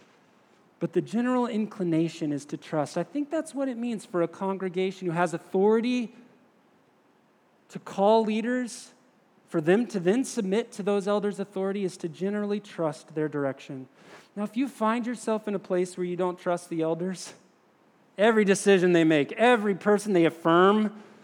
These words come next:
for membership, every decision about Bible studies or small groups, you're like, "I don't know. I wanna see their work. How did they come to that conclusion? I don't think that's," maybe, maybe,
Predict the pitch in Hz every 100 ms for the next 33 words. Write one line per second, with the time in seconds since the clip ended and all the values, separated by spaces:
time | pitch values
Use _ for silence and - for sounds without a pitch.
0 | _ - 170 170 202 202 196 220 214 -
1 | - - _ _ 196 208 233 226 - 226
2 | 214 208 185 143 180 220 220 - 220 196
3 | 180 - 196 208 202 202 220 202 202 -
4 | 277 214 151 175 165 180 175 160 - -
5 | 269 320 - 294 226 196 214 190 - -
6 | - 254 302 277 233 - 254 254 233 240
7 | 240 - 226 233 233 220 220 220 190 247
8 | 220 - 233 202 208 208 - - - -
9 | _ _ _ _ _ _ _ _ _ _
10 | _ _ _ - 180 262 311 202 147 160
11 | 202 - _ _ 185 214 170 131